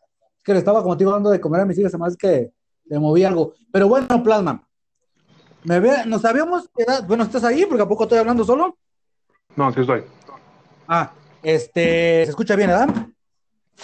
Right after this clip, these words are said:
Speaker 2: Sí.
Speaker 1: Escucha hasta el
Speaker 2: Sí.
Speaker 1: panadero con el pan. Ahí te va. Este, estabas diciendo, estabas explicando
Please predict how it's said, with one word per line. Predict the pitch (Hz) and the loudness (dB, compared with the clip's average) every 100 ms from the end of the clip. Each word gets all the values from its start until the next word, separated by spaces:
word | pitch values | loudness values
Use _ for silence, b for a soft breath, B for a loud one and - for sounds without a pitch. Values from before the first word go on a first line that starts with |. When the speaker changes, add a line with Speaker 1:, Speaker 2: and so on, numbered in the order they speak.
| - - | -20 -10
Speaker 2:
Sí. | 226 | -2
Speaker 1:
Escucha | 208 165 185 | -2 -2 -2
hasta | 180 | 0
el | |
Speaker 2:
Sí. | - | 0
Speaker 1:
panadero | 156 143 151 - | -2 -4 -10 -10
con | 160 | -12
el | - | -4
pan. | 165 151 - _ _ _ | -4 -4 -10 _ _ _
Ahí | 165 175 | -2 0
te | 196 | 2
va. | 196 175 - _ _ | 0 0 -6 _ _
Este, | 156 165 160 - 175 170 170 165 165 _ _ _ _ _ _ _ _ _ - | -2 -2 -2 -2 0 2 2 2 0 _ _ _ _ _ _ _ _ _ -4
estabas | 165 254 302 330 | -2 0 0 0
diciendo, | 247 - 294 262 240 240 | -2 -2 -2 2 2 0
estabas | 190 - 254 254 | -4 -2 -2 -2
explicando | 247 - - - - - | -6 -12 -16 -12 -12 -10